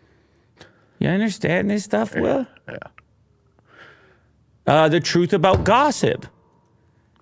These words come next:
Speaker 1: Like, you can't, you don't have this type of thing going on now.
Speaker 2: Hmm.
Speaker 1: No, you don't, Will.
Speaker 2: There's, there's still gossip.
Speaker 1: No, you know,
Speaker 2: No?
Speaker 1: no, no, I'm
Speaker 2: It's
Speaker 1: saying
Speaker 2: all TikTok?
Speaker 1: No, I'm saying the message about it, like the,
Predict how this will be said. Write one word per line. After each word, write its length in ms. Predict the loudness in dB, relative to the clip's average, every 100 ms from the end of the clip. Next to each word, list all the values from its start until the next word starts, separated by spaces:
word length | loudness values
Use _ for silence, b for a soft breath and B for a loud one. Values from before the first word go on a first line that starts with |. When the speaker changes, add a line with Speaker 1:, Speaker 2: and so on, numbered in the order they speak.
| _ _ _ _ _ _
Speaker 1:
Like, 180 | -4 -2
you 220 | 0 -2
can't, 500 | -2 -2 0 -2 -4 _ _ _ _
you 120 | -2
don't 140 | 0 2
have 240 | 2 2
this 160 | 0 0
type 220 | -2 0
of 100 | -2
thing 220 | -2 -2
going 260 | 0 -2 -2
on 160 | -4 -4
now. 360 | -4 -4 -6 -12 _ _ _ -14
Speaker 2:
Hmm. 280 | -14 -14 -18 _ _
Speaker 1:
No, 340 | -4 -2 0 0
you 180 | -2 -2
don't, 400 | -2 0 -2 -2
Will. 380 | 0 0 -2 -2
Speaker 2:
There's, 420 | -2 -2 -4 -8
there's 240 | -4 -4 -4
still 300 | -4 -2 -2 -6
gossip. 180 | 0
Speaker 1:
No, 280 | 2 2 2 0
you 60 |
know, 320 | 2 2 -2 -10
Speaker 2:
No? 400 | -4 0 0 -2 -8 -2
Speaker 1:
no, 160 | 0
no, 60 | 2
I'm 100 | 2
Speaker 2:
It's 80 | 2
Speaker 1:
saying 140 | 0 0
Speaker 2:
all 80 | -2
TikTok? 600 | -4 -4 -4 -4 -4 -2
Speaker 1:
No, 160 | 2
I'm 100 | 2
saying 280 | 2 0 2
the 100 | 0
message 540 | 2 2 2 0 0 2
about 320 | 2 0 0
it, 180 | -4 0
like 240 | 0 0 0
the, 400 | 2 4 2